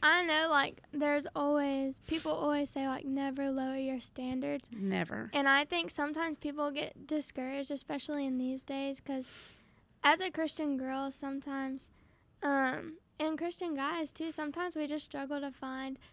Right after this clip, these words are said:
Speaker 1: that person that we are just really looking for. And I know I have really high standards,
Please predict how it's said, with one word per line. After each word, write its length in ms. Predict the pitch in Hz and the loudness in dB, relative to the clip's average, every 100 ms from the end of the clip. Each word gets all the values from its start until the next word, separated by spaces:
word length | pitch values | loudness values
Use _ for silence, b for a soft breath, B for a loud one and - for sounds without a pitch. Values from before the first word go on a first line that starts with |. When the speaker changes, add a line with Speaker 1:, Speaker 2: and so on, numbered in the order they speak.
| b b | b b
Speaker 1:
that 280 | - 285 - | 4 4 2
person 580 | - 269 262 - 320 302 | -4 -2 -2 -2 -2 0
that 220 | 285 262 | 0 -2
we 240 | 277 277 277 | -2 0 0
are 140 | 277 | -2
just 180 | 269 262 | -2 -4
really 420 | 262 262 269 277 | -2 -2 0 0
looking 440 | 254 254 254 277 269 | 0 -2 -4 -6 -6
for. 340 | 277 277 277 b b b | -4 -4 -4 b b b
And 160 | - 277 | 2 6
I 140 | 302 | 6
know 200 | 349 381 - | 6 2 2
I 220 | 269 285 | 0 0
have 260 | 302 302 277 | 0 0 2
really 300 | 294 302 294 | 2 2 2
high 220 | 285 294 | 0 -2
standards, 760 | - - 294 285 294 294 - | -4 -4 -2 0 -2 -2 -8